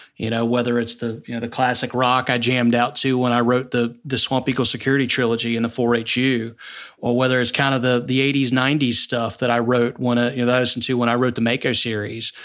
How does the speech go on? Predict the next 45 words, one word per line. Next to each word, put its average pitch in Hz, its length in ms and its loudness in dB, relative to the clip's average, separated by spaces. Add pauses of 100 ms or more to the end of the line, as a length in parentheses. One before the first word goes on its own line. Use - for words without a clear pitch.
(220)
or, 123 320 2
you 131 140 0
know, 127 100 2
in 123 80 2
the 127 80 2
case 127 300 -2
of 117 80 -8
Detron 123 320 0
City 123 240 0
Vice, 123 580 0 (300)
which 117 100 -4
had 127 140 2
a 120 160 -2
very 131 340 0
eighties 131 380 2
retro 127 680 2
Miami 123 400 2
Vice 120 320 0
kind 123 220 -2
of 117 80 -4
feel 143 220 2
to 123 200 0
it, 120 180 0 (400)
it 165 140 0
was 135 220 -2
tons 170 500 0
of 123 140 -4
covers 131 480 0
from, 117 320 0
like, 123 220 0
the 123 60 -2
classic 127 540 0
Miami 123 320 2
Vice 120 300 0
hits. - 560 -4 (340)
So 127 460 -2
In 151 100 2
the 143 160 2
Air 139 140 2
Tonight 131 400 0
from 120 260 0
In 127 200 2
This 120 140 0
Moment, 120 680 0
or, 117 680 0